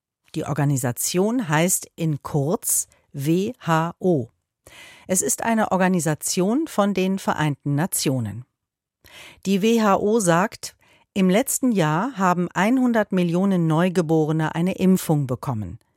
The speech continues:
Und zwar gegen die Krankheiten Diphtherie, Tetanus und Keuchhusten. Das bedeutet, fünfundachtzig Prozent von den Babys sind gegen die Krankheiten geimpft.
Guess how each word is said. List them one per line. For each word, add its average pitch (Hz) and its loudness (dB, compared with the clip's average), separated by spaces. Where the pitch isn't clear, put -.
Und 175 0
zwar 175 4
gegen 190 0
die 156 -2
Krankheiten 190 0
Diphtherie, 160 -2
Tetanus 180 0
und 196 -4
Keuchhusten. 139 -2
Das 160 0
bedeutet, 147 -2
fünfundachtzig 254 0
Prozent 214 0
von 185 -2
den 160 0
Babys 175 -2
sind 180 -2
gegen 170 -4
die 160 -6
Krankheiten 151 -2
geimpft. 147 -4